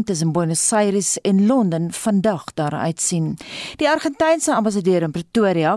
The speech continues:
Claudio Perez Palladino, het die klem geplaas op sy spyt oor die lewensverlies aan beide kante.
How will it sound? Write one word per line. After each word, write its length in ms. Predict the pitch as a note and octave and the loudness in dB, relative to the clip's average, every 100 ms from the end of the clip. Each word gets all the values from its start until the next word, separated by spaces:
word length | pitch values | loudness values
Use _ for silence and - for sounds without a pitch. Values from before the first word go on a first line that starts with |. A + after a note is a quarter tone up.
| - | 0
Claudio 480 | A#3 G3+ G#3+ F#3+ F#3 | 2 2 2 2 0
Perez 460 | F#3+ F#3+ G3 - | 0 -2 -2 -4
Palladino, 720 | - F3 E3+ E3+ A3 E3+ E3 A3 - - - | -2 0 0 2 2 4 2 -2 -8 -16 -6
het 100 | - | 0
die 80 | C4+ | 0
klem 320 | C4 C4 D#4+ | 0 0 0
geplaas 640 | F4 - - C#4 B3+ B3 - - | -2 -6 -4 0 0 -2 -2 -4
op 160 | B3+ | -2
sy 300 | - C#4+ C4 | -2 0 0
spyt 800 | A#3 - - - - C4 D3 - - | 0 0 -2 -2 -2 0 -2 -6 -2
oor 80 | F#3+ | 0
die 220 | F3+ F3 | 0 0
lewensverlies 960 | F3 A3+ C4 C#4 - - F#3 F#3+ A#3 - | 2 2 2 0 -2 -4 -2 -2 -4 -6
aan 320 | - A3+ F3 | 0 0 0
beide 360 | - C3 D3+ F3 | -2 -2 -2 -4
kante. 460 | - A#3+ C4+ - F3+ | -2 -2 -2 -4 -8